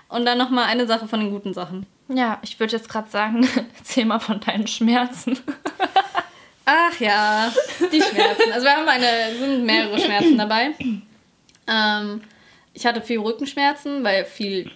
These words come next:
Speaker 1: viel Deskzeit, also viel am Laptop gesessen, ähm, nicht viel Sport gemacht, weil normalerweise gehe ich halt ins Gym und es ging jetzt halt durch Corona nicht wirklich.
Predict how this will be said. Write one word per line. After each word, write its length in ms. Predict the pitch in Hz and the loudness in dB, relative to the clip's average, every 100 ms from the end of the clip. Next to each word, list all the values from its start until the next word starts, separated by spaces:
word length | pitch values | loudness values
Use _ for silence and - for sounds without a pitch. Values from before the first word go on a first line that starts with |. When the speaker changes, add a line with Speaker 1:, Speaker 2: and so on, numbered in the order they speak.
| - _ _ - | -20 _ _ -14
Speaker 1:
viel 240 | - 247 | -4 -4
Deskzeit, 640 | 226 254 254 - - 226 | 0 -2 -2 -8 -2 -2
also 140 | 220 208 | -4 -10
viel 380 | - 240 247 226 | -8 -4 -2 -2
am 180 | 208 - | -6 -10
Laptop 400 | 202 208 - - | -10 -10 -10 -12
gesessen, 680 | 214 208 208 208 214 208 226 - - _ - | -10 -8 -8 -8 -12 -12 -14 -16 -20 _ -4
ähm, 640 | 208 202 202 208 208 214 - _ | 0 0 0 -4 -6 -10 -14 _
nicht 320 | - 220 247 - | -4 -2 -2 -2
viel 100 | 233 | -6
Sport 300 | - 226 226 | -2 -4 -4
gemacht, 300 | 226 214 214 | -4 -4 -2
weil 140 | 208 | -4
normalerweise 680 | 208 220 226 220 214 208 202 | 0 0 2 0 -4 -4 -6
gehe 140 | 202 220 | -6 -8
ich 120 | 214 | -6
halt 120 | 202 | -8
ins 240 | 202 - | -8 -10
Gym 260 | - 240 240 | -2 -2 -2
und 120 | 208 | -8
es 100 | 185 | -10
ging 160 | 220 214 | -10 -8
jetzt 160 | 208 | -4
halt 140 | 208 196 | -4 -4
durch 140 | 202 | -10
Corona 300 | - - 196 | -14 -14 -10
nicht 180 | 190 196 | -10 -4
wirklich. 400 | 247 277 262 262 | -4 -2 -2 -2